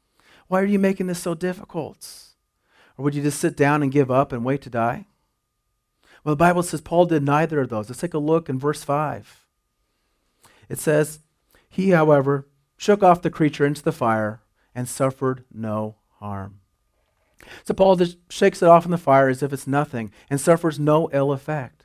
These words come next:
Could you imagine yourself doing that? Can you imagine yourself trusting the Lord that much? That God said that he was gonna go to Rome and that he was gonna testify in Rome as he had back in Jerusalem. Would, would, would you be able to trust God enough to say that, that no storm was gonna stop you, that, that,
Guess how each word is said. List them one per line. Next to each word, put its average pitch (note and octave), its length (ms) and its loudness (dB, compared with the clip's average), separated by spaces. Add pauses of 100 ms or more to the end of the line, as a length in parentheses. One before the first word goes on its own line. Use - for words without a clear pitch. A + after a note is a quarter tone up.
(260)
Could F3 160 0
you G3+ 120 0
imagine F3 460 0
yourself C#3 460 -4
doing C#3 280 -4
that? G2 200 -10 (240)
Can F3+ 140 4
you F#3 120 2
imagine F#3 400 4
yourself D3+ 380 -4
trusting F3 460 0
the D3 100 -2
Lord D3 300 2
that C3+ 240 0
much? A#2+ 320 -6 (180)
That D#3+ 120 4
God F#3+ 300 6
said E3 300 4
that C#3+ 60 0 (100)
he F#3 60 -6
was F#3 100 -4
gonna E3+ 180 -4
go E3+ 120 0
to D#3 80 2
Rome C#3 360 -2 (240)
and C#3+ 120 0
that B2+ 80 0
he F#3 160 0
was G3 160 4
gonna E3 180 2
testify C#3+ 680 -2
in B2 200 -4
Rome C3 300 0
as B2 140 -8
he B2+ 80 -6
had C3 360 -2 (240)
back B2 300 -4
in A#2 100 -8
Jerusalem. B2 640 -6 (200)
Would, C3 340 -10
would, C3+ 220 -6 (100)
would B2+ 180 -10
you F#3 60 -4
be F#3 120 2
able F#3 120 4
to D#3 80 -2
trust F3 340 2
God D#3 160 2
enough D3 140 -4
to C3+ 100 -8
say C3 320 0 (220)
that, B2 400 2
that B2 120 0
no D3+ 220 2
storm D#3+ 560 -2
was B2 140 -6
gonna A#2+ 160 -8
stop C3 340 -6
you, G#2+ 80 -6
that, G#2+ 200 -6
that, A#2+ 180 -4